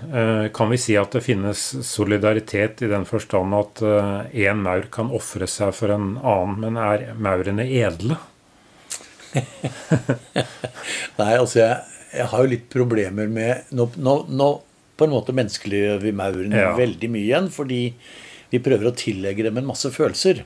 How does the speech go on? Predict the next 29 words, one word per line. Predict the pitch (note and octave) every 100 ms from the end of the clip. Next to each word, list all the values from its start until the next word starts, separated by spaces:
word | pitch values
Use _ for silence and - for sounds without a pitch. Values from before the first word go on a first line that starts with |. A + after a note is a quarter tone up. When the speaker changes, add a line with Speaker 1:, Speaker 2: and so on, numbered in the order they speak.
| _ _ _ _ _ - - - - - - - -
Speaker 2:
Og | B2+
jeg | B2+
er | A2 F2 G#2
jo | D3
ikke | B2 -
overbevist | B2 E2+ C#2+ F#2 G2 -
om | G2+
at | B2
maur | G#2+ E2 G#2+ G#2
har | E2 -
s-, | - -
et | B2 B2 - G2+
rikt | G2+ A2
følelsesliv. | - A2 - G#2 - D3 A#2+ - -
Speaker 1:
Nei. | B2+ A2 - _ _ - - - - - - -
Speaker 2:
Og | C3+ B2+ C3 - -
det | C3 C3+
er | B2
helt | D3 F3+
riktig | A#2+ - A#2+
at | A2 C3
det | C3
virker | C#3 G#2 -
som | F#2 A2
om | A#2 C#3 - - _ -
individet | A#2+ A#2 B2+ A2+ F#2+ F#2+ F#2+ -
er | G2 G#2+
nesten | B2 - - F#2+
verdiløst | G#2+ G#2 F#2 F#2 C3 A#2+ -